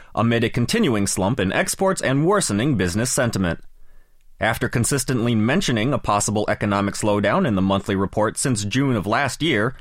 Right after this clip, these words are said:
the latest edition is the first to definitively assess that the economy has slowed since the outbreak of covid nineteen in twenty twenty. The assessment follows a contraction in the economy in the fourth quarter last year amid sluggish exports,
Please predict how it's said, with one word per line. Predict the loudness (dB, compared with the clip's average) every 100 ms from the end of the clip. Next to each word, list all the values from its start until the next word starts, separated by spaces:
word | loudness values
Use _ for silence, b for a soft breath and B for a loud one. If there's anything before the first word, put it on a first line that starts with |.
| B B B -2
the |
latest | 2 2 0 0
edition | 2 2 0 0
is | 0
the | -2 -2
first | 0 0 -2 -10 -4
to | -2
definitively | -2 0 0 2 0 2 2
assess | 2 2 2 0
that | -4 -2
the | -2
economy | 0 0 2 2 2
has | 2
slowed | 0 2 2 0 B
since | -4 0 0
the | 0 0
outbreak | 0 0 0 0 -2
of | -2
covid | -2 0 0
nineteen | 0 -2 0 0 0
in | 0 0
twenty | 0 0 -2
twenty. | 0 -2 0 -2 -2 -8 -18 b b b b b
The | 0
assessment | 2 2 0 0
follows | 2 4 2 0
a |
contraction | -2 0 0 0 0 0
in | 2
the | 0
economy | 0 0 0 0 0
in | 0
the |
fourth | 0 -2 -2
quarter | -2 0 2 2
last | 2 0 0
year | -2 -2 B -2
amid | 2 2 0
sluggish | 0 0 0 -2
exports, | -4 -2 0 0